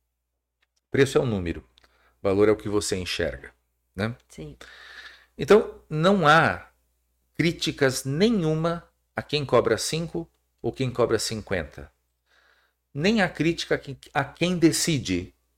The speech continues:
Speaker 1: fazer a cirurgia de cinco ou fazer a cirurgia de cinquenta, se ela encontrou valor naquilo. Ok.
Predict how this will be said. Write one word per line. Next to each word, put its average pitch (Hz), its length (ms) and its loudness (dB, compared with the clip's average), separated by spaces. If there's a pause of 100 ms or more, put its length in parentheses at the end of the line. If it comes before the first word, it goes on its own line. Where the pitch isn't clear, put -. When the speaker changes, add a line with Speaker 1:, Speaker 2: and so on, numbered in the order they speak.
(440)
Speaker 1:
fazer 120 260 4
a 170 60 6
cirurgia 131 340 2
de 110 120 -6
cinco 151 500 -4 (100)
ou 139 80 2
fazer 123 340 4
a 120 40 2
cirurgia 113 380 -2
de 107 100 -12
cinquenta, 92 680 -10 (440)
se - 300 4
ela 151 160 4
encontrou 135 500 -2
valor 120 400 0
naquilo. 104 540 -6 (1700)
Ok. 262 520 0